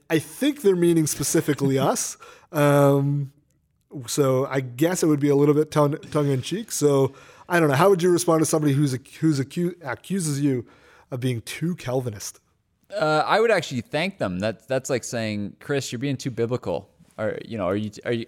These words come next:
Speaker 2: are you too truth-centered? Are you too <laughs> Christ-centered? Um, I, yeah, no, I get it. Um, I, I get, uh,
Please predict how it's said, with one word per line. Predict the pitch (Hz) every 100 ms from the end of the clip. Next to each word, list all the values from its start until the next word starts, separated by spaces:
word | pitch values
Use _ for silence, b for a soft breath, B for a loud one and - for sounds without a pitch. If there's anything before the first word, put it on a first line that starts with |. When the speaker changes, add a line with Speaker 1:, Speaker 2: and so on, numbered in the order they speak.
| -
Speaker 2:
are |
you | 120
too | 117 - 147 147 139
truth-centered? | 135 - 123 123 - 135 135 170 185 -
Are |
you | 113
too | 110 - 135
<laughs> | 131 - 120 147 -
Christ-centered? | 160 - - 220 175 - B 262 226
Um, | 165 170 139 135 139 185 B B B B _
I, | - 98
yeah, | 98 139 131 110
no, | 117 127
I | 123
get | 123 123
it. | 113 - -
Um, | 113 117 113 110 113 _ 50 50 _ _
I, | 131 131 -
I | 151
get, | 156 165 135 143
uh, | 127 113 110